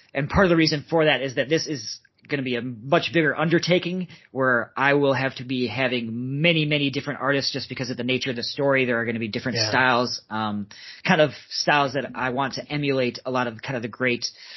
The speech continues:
Speaker 1: runs and just the great kind of eras of comics in the past. Um, so I'll have people looking to, I'll kind of be looking for artists to be like the John Romita Senior version of Spider-Man, kind of kind of taking that feel to, to a certain, like, story within this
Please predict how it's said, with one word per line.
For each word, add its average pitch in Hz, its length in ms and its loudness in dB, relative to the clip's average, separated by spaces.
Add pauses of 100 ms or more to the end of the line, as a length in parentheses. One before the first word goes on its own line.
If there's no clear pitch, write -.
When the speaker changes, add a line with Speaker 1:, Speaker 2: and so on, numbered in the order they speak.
(280)
Speaker 1:
runs 123 640 2 (400)
and 120 320 0
just 117 180 -6
the 131 60 0
great 120 280 0
kind 120 160 -4
of 113 140 -4 (540)
eras 127 400 4
of 113 100 -6
comics 120 400 0
in 113 60 -4
the 110 100 -4
past. 113 560 -4 (460)
Um, 113 260 -2
so 127 160 0
I'll 110 160 4
have 113 320 -2
people 135 280 -2
looking 127 300 0
to, - 200 -4
I'll 120 160 2
kind 147 220 2
of 127 40 -4
be 131 100 0
looking 131 300 0
for 127 160 0
artists 123 380 0
to 113 40 -10
be 120 200 0
like 110 160 0
the 127 80 -2
John 143 240 4
Romita 135 280 0
Senior 135 360 0
version 123 320 -2
of 110 80 -4
Spider-Man, 127 540 0
kind 123 140 -8
of 110 80 -10 (380)
kind 147 140 -4
of 123 100 -10
taking 160 300 0
that 139 220 2
feel 143 280 4
to, - 340 -4
to 139 140 -2
a 117 60 0
certain, 131 480 2 (340)
like, 131 120 0
story 160 360 6
within 135 320 2
this - 320 4